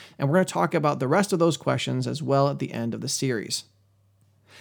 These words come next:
Now, this may be a little bit of a stretch, but I think it may possibly be the will of God for you to follow Truth Love Parent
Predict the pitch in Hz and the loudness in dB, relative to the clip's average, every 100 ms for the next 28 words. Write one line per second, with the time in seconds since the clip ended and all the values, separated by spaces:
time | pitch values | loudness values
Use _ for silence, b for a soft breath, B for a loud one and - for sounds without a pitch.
0 | B 180 160 262 285 262 220 220 180 175 | B 0 2 2 2 2 2 4 6 6
1 | 240 208 202 190 170 - 120 120 - - | 6 4 4 4 2 0 -2 -4 -6 0
2 | 170 - 277 302 247 226 - 196 220 285 | 0 0 -4 -2 0 0 -2 -2 0 0
3 | 240 277 190 165 170 156 131 139 127 110 | 0 0 4 6 6 6 6 4 2 0
4 | 113 143 135 127 135 135 131 120 135 139 | 0 -2 -4 -2 -4 -2 0 2 2 2
5 | 233 - 214 190 - 135 | -2 0 0 -2 -2 -2